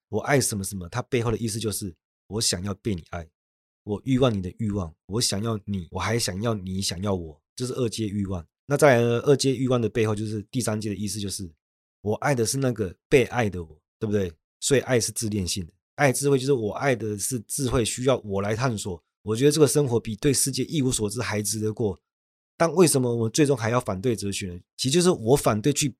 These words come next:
标榜有一种生活是值得过的。不过这还不是现阶段的事啊。我们回到哲学继续讨论，就是我们讨论哲学是，是讨论什么？这些秩序性的框架是怎么被生产出来的？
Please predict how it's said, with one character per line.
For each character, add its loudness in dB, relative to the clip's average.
标 6
榜 0
有 -2
一 -2
种 -2
生 -4
活 -8
是 -4
值 -2
得 0
过 0
的。 -20
不 -4
过 2
这 0
还 2
不 -2
是 -4
现 -2
阶 -2
段 -4
的 -6
事 -6
啊。 -16
我 -8
们 -2
回 2
到 6
哲 0
学 0
继 -4
续 -2
讨 -4
论， -4
就 -6
是 -12
我 -4
们 2
讨 -2
论 2
哲 0
学 -4
是， -4
是 -6
讨 -2
论 0
什 -2
么？ -8
这 -2
些 2
秩 -4
序 0
性 0
的 -2
框 -2
架 -2
是 -2
怎 -8
么 -6
被 0
生 -4
产 -4
出 -4
来 -6
的？ -14